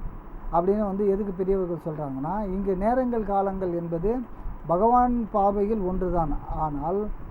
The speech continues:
இங்க இருக்கும் வந்து அந்த ரேடியேஷன்ஸ், வைப்ரேஷன்ஸ் ஒவ்வொரு தன்மைக்கு ஏத்த மாதிரி மாறுபடும்.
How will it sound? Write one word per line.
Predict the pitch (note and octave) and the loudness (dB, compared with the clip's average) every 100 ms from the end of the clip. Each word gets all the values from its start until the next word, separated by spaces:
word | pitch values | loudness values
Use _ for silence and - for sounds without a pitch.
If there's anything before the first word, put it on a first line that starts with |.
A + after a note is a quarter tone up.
| - F#3 | -8 -2
இங்க | G#3+ | 0
இருக்கும் | A3+ G3+ C4+ A#3 | 0 0 2 2
வந்து | F#3+ G3+ B3 | 2 4 4
அந்த | A3 G3 F#3 | 4 2 0
ரேடியேஷன்ஸ், | F3 A#3 A#3+ A3 F3+ D#3 E3+ | 4 4 4 0 -2 -4 0
வைப்ரேஷன்ஸ் | G#3 A3+ A#3+ G3+ G3 | 0 2 2 2 2
ஒவ்வொரு | F#3+ G3 G#3+ G#3 F#3 | 2 2 2 0 0
தன்மைக்கு | F#3+ G#3+ - F#3 F3 | 0 -2 0 -2 0
ஏத்த | F#3+ | -2
மாதிரி | E3+ F3+ B3 - - - - - | -2 -2 0 0 0 0 -4 -2
மாறுபடும். | E3+ G#3 B3 G3+ F3 C#3+ | 6 8 8 6 2 0